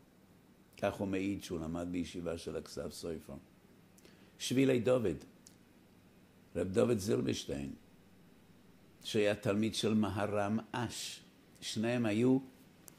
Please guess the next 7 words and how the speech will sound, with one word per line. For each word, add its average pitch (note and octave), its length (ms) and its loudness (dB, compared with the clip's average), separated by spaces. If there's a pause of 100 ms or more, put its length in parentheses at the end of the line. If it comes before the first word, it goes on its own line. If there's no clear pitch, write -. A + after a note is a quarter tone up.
(180)
תלמידי G#2 680 2 (100)
תלמידיו G#2+ 680 0
של E2 280 -4
החסם D2+ 420 -2
סופר. E2+ 560 -2 (1120)
שניהם C3 580 2 (640)
פוסקים, F#2 580 2